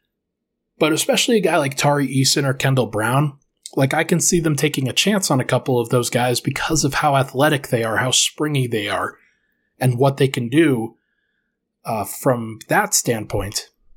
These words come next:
and then try to remake them as basketball players going forward. And you don't necessarily want to do that. You want to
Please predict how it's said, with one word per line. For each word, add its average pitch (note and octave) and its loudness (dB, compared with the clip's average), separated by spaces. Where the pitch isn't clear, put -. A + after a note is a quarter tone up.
and C3+ 4
then B2+ 2
try B2+ 0
to B2 0
remake C3+ 2
them B2+ -2
as A2+ -4
basketball B2+ -2
players - -6
going A#2+ 2
forward. G#2 -4
And G3+ 2
you C#4 6
don't C4 4
necessarily D#3 2
want C3+ 2
to B2 0
do G2+ -6
that. C#3+ 0
You D#3+ -2
want E3 -2
to C#3+ 0